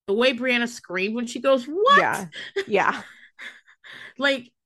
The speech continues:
Speaker 1: but I think what happened is that Roxanne was prepped by production, right? They're like, "Listen, <laughs> we have been trying to," they probably were looking for their dad.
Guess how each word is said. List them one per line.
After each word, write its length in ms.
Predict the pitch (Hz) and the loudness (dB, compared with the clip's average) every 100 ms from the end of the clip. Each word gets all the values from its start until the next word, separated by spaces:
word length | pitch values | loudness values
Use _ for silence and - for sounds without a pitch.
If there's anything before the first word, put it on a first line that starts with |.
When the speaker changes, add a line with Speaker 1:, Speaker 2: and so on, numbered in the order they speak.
| _ | _
Speaker 1:
but 140 | 202 | 0
I 160 | 285 302 | 2 2
think 280 | 240 339 359 | -2 -6 0
what 120 | 330 | 0
happened 360 | 233 202 190 190 | 2 0 -2 -6
is 160 | 180 | -8
that 260 | 175 170 156 - | -4 -4 -6 -2
Roxanne 420 | 180 - 247 262 | -2 -2 -6 -6
was 160 | 220 | -10
prepped 240 | - 202 - | -4 -4 -2
by 120 | 165 | -2
production, 640 | 156 147 135 135 - - - | -2 -6 -6 -8 -10 -14 -8
right? 280 | 160 175 180 | -4 -4 0
They're 160 | 196 214 | 0 0
like, 320 | 170 156 - _ _ _ _ _ _ | -2 -6 -10 _ _ _ _ _ _
"Listen, 580 | 156 147 - - 117 - _ | -12 -10 -10 -12 -14 -16 _
<laughs> 1400 | 254 240 440 453 403 466 - 494 - - _ - - - | -8 2 4 4 6 6 6 0 -2 -14 _ -20 -20 -18
we 920 | - 156 170 262 277 285 294 294 285 - | -12 -6 0 4 4 2 0 -4 -6 -6
have 140 | 190 | -4
been 120 | 180 | -2
trying 300 | 165 196 190 | -2 0 2
to," 180 | 196 196 | 0 -2
they 140 | 180 269 | 0 2
probably 320 | 302 480 480 | 4 4 4
were 120 | 269 | 2
looking 520 | 175 165 202 262 320 | -2 -4 -4 -4 -6
for 140 | 233 180 | -6 -6
their 160 | 151 | -6
dad. 440 | 139 139 202 110 | -6 -2 -2 -2